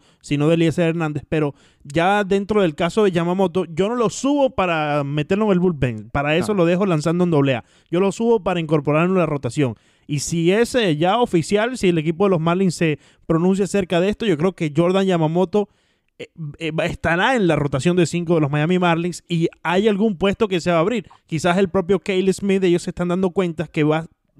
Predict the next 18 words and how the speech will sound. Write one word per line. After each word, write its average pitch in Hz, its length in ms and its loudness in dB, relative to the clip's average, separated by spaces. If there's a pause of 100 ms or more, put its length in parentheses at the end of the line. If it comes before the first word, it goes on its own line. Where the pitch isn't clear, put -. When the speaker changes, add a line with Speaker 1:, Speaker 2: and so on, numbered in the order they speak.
(120)
Speaker 1:
permanecer 160 540 0
en 196 100 0
la 170 100 2
lista 175 240 0
de 185 80 4
lesionados 170 480 0 (280)
mucho 214 480 0
más 185 400 -4
tiempo 180 400 0
de 156 100 0
lo, 139 360 2
de 143 120 -2
los 135 140 0
diez 170 220 0
días 196 220 -2
que 180 120 -2
le 160 80 0
pusieron 160 540 -2